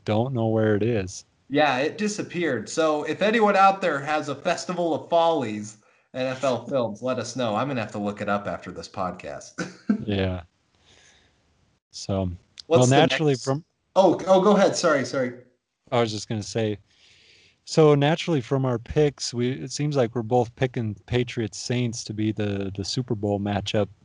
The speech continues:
Speaker 1: Uh,
Speaker 2: Unfortunately for me, I wasn't, I wasn't that excited about that, but it, but it'll be a good game.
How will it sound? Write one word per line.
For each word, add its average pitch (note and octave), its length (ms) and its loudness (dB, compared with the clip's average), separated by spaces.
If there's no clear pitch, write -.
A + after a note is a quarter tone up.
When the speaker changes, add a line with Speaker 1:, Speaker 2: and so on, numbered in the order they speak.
Speaker 1:
Uh, G#2 320 -2
Speaker 2:
Unfortunately D3+ 720 -2
for A#2+ 160 -4
me, B2 260 0
I A#2 100 2
wasn't, B2 440 0
I C3 80 2
wasn't A#2+ 380 0
that A#2 180 0
excited A2+ 580 -2
about G2+ 360 0
that, A2 260 0
but D3+ 120 -2
it, F#3+ 220 -2
but G#3 140 4
it'll G3+ 220 6
be C#3 140 2
a G#2+ 60 0
good G#2 220 -4
game. G2 500 -2